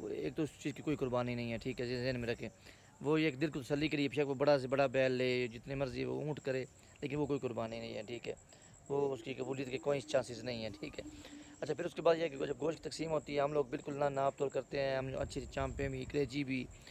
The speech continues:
पाए भी, वो सारा हम रख लेते हैं। हम कहते हैं, "नहीं, बाकी तकसीम करें।" इस तरह बिल्कुल कोई नहीं है। तीन हिस्से बनाएं अपने लिए, रिश्तेदारों के लिए और, और गरीबों और मस्कीनों के लिए, ठीक है।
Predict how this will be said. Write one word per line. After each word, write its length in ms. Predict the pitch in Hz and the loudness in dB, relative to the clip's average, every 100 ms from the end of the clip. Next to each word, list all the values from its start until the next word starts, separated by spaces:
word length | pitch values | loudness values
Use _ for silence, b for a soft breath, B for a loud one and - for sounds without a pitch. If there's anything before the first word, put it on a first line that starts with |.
| B B B B - | B B B B 6
पाए 240 | 147 147 | 8 8
भी, 140 | 139 135 | 4 -4
वो 80 | |
सारा 220 | 127 143 143 | 4 4 6
हम 80 | 147 | 4
रख 100 | 135 | 2
लेते 220 | 135 139 | 2 2
हैं। 60 | |
हम 40 | 139 | 2
कहते 220 | 139 139 | 2 0
हैं, 60 | 131 | 0
"नहीं, 80 | |
बाकी 200 | 127 120 | 0 0
तकसीम 300 | 135 110 123 | -2 -2 -4
करें।" 200 | - 127 | -4 -4
इस 100 | 147 | -4
तरह 160 | - 160 | 0 0
बिल्कुल 220 | 156 156 | 0 -2
कोई 160 | 135 131 | -2 0
नहीं 100 | 123 | -2
है। 60 | 110 | -4
तीन 100 | 147 | -4
हिस्से 220 | 135 - | -2 -2
बनाएं 280 | 139 135 147 - - - | -2 0 0 -2 -6 -4
अपने 280 | - 151 151 | -2 2 2
लिए, 240 | 151 151 | 2 0
रिश्तेदारों 640 | 160 - - - - 131 143 | -2 -4 -4 -2 2 4 4
के 100 | 143 | 2
लिए 160 | 147 | 4
और, 100 | 147 | 4
और 260 | 135 135 117 - - - - | 2 0 0 -2 -2 0 8
गरीबों 240 | 151 151 | 8 10
और 60 | 165 | 8
मस्कीनों 420 | 147 - 156 156 | 6 2 2 4
के 100 | 143 | 2
लिए, 160 | 127 123 | 0 0
ठीक 140 | 131 | 0
है। 100 | 143 | -2